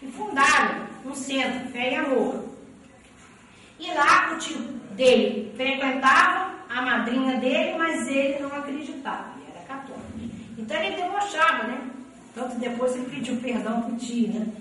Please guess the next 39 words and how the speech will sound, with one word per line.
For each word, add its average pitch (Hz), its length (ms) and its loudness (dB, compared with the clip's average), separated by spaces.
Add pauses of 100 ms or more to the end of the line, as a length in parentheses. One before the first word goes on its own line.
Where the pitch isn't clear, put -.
(140)
Ele 208 100 -2
falava, 208 300 -2
"Vai 349 300 0
conversar 320 440 -2
com - 60 -8
os - 60 -10
fantasmas", 269 840 0
não - 160 -6
sei 247 160 -6
o - 80 -8
quê, - 160 -14
e 302 40 -12 (100)
ficava 302 280 -10
nessa. - 320 -12 (560)
E 453 60 -6
aí, 427 300 2
como 277 220 2
nada 247 260 4
é 240 60 2
por 254 140 -2
acaso, 320 680 2
né? 320 200 -6 (840)
Ele 269 180 -6
tá 285 140 0
pass-, 262 420 -2 (180)
o, 233 240 -4
passando 254 460 2
na 277 160 0
rua, - 300 0
o 359 80 0
padre 311 340 0
veio 302 180 -4
no 294 60 -8
encontro 285 380 -4
dele 208 520 -4 (300)
e 247 140 -12
falou 262 240 -4
o 269 80 -6
seguinte, 214 580 -8